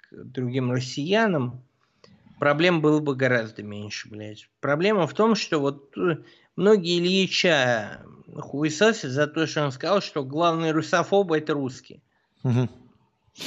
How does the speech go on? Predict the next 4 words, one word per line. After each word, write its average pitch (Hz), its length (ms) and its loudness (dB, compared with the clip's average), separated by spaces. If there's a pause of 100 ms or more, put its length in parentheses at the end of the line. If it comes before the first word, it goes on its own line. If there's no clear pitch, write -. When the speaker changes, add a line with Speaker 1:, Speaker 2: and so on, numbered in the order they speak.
(880)
Speaker 1:
Если 175 960 -2
бы 170 160 -2
мы 185 460 0
относились 135 1200 -4